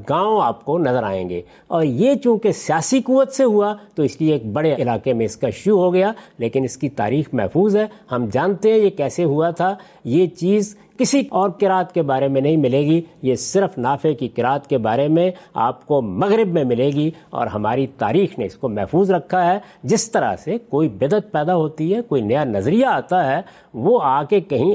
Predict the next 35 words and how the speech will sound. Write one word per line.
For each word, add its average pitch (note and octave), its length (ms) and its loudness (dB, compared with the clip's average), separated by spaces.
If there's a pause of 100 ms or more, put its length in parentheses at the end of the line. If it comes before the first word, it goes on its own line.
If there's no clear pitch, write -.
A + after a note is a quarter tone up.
(140)
اپنی D3 360 -2
جڑیں E3 300 2
قائم C3+ 240 -2
کر C#3 180 -2
لیتا A#2+ 360 0
ہے، G#3+ 60 2
اس B3 220 -4
کی A2+ 220 -8
تاریخ A#2+ 380 -4
ہم F#2 120 -6
محفوظ C#3+ 340 -2
رکھتے G3 340 0
ہیں۔ B3 120 2 (280)
یہ C3+ 160 0
مسلمان C#3+ 560 0
امت D3 300 -2
اپنی C3 280 -2 (120)
پوری A#3 260 2
تاریخ A2+ 440 -4
میں D#3+ 100 0
روشنی G3+ 360 0
میں B3+ 120 2
کھڑی F#3+ 320 2
ہے، G#3+ 100 0 (260)
ایک A3+ 340 2
ایک F#3 200 0
چیز E3 200 0
کے E3+ 120 0
بارے B2 240 0
میں C#3 100 0
بتایا G#2+ 360 -2
جا F3 140 2
سکتا F3+ 300 -4
ہے F#3 60 0
کہ E3+ 120 0